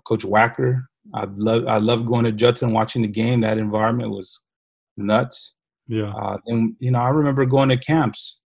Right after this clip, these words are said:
Speaker 1: uh, to Buddy Myers camp
Speaker 2: Mm-hmm.
Speaker 1: at Saint Mary's, and going to their games and watching them. And,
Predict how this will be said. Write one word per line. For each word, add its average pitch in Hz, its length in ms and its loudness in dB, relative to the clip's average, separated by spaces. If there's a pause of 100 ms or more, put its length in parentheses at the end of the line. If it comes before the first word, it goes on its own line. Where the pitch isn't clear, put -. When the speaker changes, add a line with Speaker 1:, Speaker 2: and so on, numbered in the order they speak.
Speaker 1:
uh, 110 420 -8 (400)
to 113 140 -4
Buddy 120 220 2
Myers 117 340 2
camp - 280 -10 (360)
Speaker 2:
Mm-hmm. 113 320 -6
Speaker 1:
at 127 100 -10
Saint 110 220 -8
Mary's, 104 600 -2 (640)
and 101 240 -4
going 110 160 0
to 107 60 0
their 110 180 2
games 101 480 -4
and 95 140 -10
watching 101 400 -4
them. 104 400 -2
And, 92 160 -14